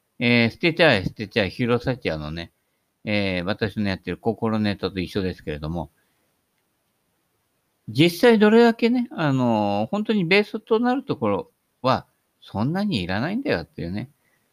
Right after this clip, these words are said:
ことがね、ぜひ体感してやってもらえるとね、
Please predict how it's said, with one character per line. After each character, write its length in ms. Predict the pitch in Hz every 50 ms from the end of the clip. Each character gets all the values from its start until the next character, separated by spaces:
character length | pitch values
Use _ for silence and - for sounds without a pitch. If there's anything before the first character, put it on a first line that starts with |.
| _ _ _ _ _ -
こ 160 | - 143 139
と 160 | 151 165 127
が 120 | 95 82
ね、 220 | 90 98 104 - _ _ _ _ _ _ - 302 370 - _ _ _ _ _ _ _ -
ぜ 240 | 147 139 143 151 151
ひ 180 | 135 92 73
体 240 | - - 123 123 -
感 180 | - 127 120 113
し 60 | -
て 100 | - 120
や 60 | 107
っ 80 | 104 -
て 100 | - 110
も 160 | 104 101 101
ら 100 | 98 92
え 40 | 90
る 80 | 80
と 120 | - - 82
ね、 180 | 85 87 -